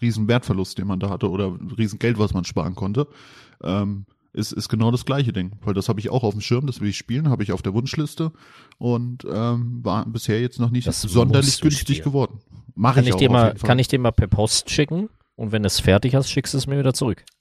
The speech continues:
Speaker 1: Ach, na, wenn, dann will ich das ja auch haben.
Speaker 2: Ja, okay, ist eigentlich,
Speaker 1: <laughs>
Speaker 2: also ich bin froh, dass ich die, das Spiel auf Disc hab, muss ich ganz ehrlich sagen.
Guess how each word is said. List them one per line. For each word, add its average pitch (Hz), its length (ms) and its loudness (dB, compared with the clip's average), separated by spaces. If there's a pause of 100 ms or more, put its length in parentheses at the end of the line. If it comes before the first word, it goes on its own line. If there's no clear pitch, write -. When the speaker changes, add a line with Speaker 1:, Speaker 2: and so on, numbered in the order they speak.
(120)
Speaker 1:
Ach, 104 460 2
na, 107 260 -2
wenn, 113 180 2
dann 175 120 4
will 185 80 10
ich 160 100 6
das 135 140 0
ja 117 80 2
auch 113 160 4
haben. 113 360 -2 (400)
Speaker 2:
Ja, 95 200 2
okay, 101 280 4
ist 92 140 2
eigentlich, 107 320 2 (300)
Speaker 1:
<laughs> - 260 -20
Speaker 2:
also 95 200 2
ich 95 180 -4
bin 127 120 0
froh, 117 240 2
dass 87 140 6
ich 78 140 0
die, 82 340 0
das 87 180 2
Spiel 80 240 2
auf 78 100 0
Disc - 360 -4
hab, 80 120 -6
muss 85 140 -6
ich 87 100 -6
ganz 101 180 2
ehrlich 95 220 2
sagen. 82 300 -2